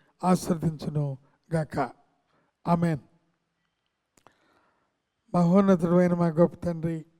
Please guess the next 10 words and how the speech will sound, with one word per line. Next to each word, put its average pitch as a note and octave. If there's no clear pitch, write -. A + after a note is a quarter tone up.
నమ్మకమైన E3+
మా D#3
దేవ, D#3+
మా D#3+
ప్రభ, D#3+
నీ D#3
స్తోత్ర F3+
వందనాలు. F#3+
ఇకబోత్ F#3+
ఒక D3+